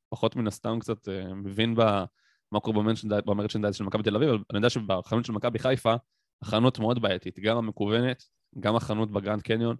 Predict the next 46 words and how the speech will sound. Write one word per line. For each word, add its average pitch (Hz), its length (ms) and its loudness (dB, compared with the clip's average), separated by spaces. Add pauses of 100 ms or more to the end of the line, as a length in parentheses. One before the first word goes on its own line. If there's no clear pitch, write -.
(360)
שאין 101 220 -6
לך 110 180 -6
שם 104 180 -8
למי 104 180 -4
לפנות, 110 420 -6 (560)
אה, 95 340 0
טלפונית, 101 580 -2
אתה 92 160 -8
יכול 104 200 -2
להתקשר 104 420 -2
ו-, 95 40 -8 (220)
ולא 90 140 0
יהיה 110 80 4
לך 110 120 -2
מענה. 123 300 2 (680)
אה, 98 560 -2 (200)
אחרי 110 180 -2
שביצעת 113 360 2
הזמנה, 107 400 0
אתה 98 140 -2
לרוב 98 380 0 (460)
פשוט 117 180 -2
תקבל 113 320 0
את 104 80 -8
המוצר, 107 320 0
גם 107 100 2
אם 117 100 2
אתה 101 100 -4
רוצה 98 180 -2
לבצע 104 300 -2
שינוי, 104 340 -2
אפילו 107 240 -4
של 98 160 -8
מידע, 98 480 0
של 95 160 -6
להוסיף 95 380 -6
שם, 110 300 -2
להוסיף, - 360 -8 (100)
להוסיף - 280 -6
מספר, 107 220 -2
אולי 110 280 6
אפילו 110 320 -2
לבטל 98 340 -2
את 107 80 -2
ההזמנה 101 340 0
בכלל. 107 320 0